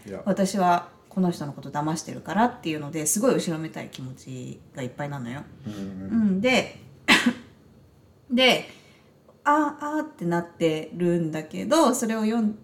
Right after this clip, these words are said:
Speaker 2: 読ん、読まれ、あの、目の前で読まれてね、もうめちゃめちゃ恥ずかしくなっちゃって、
Speaker 1: うん。
Speaker 2: 「あ、返事は、返事は明日でいいから」みたいな感じで、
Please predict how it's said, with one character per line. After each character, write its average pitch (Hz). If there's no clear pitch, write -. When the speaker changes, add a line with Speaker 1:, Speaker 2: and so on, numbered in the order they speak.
Speaker 2:
読 214
ん、 170
読 202
ま 294
れ、 -
あ 170
の、 151
目 208
の 240
前 269
で 190
読 147
ま 156
れ 127
て 147
ね、 170
も 190
う 180
め 190
ち 349
ゃ 349
め 339
ち 349
ゃ -
恥 285
ず 302
か -
し 320
く -
な 156
っ 190
ち -
ゃ 175
っ -
て、 -
Speaker 1:
う -
ん。 -
Speaker 2:
「あ、 339
返 466
事 466
は、 415
返 415
事 466
は 339
明 359
日 427
で -
い 494
い -
か 466
ら」 233
み 240
た 302
い -
な 240
感 233
じ 226
で、 247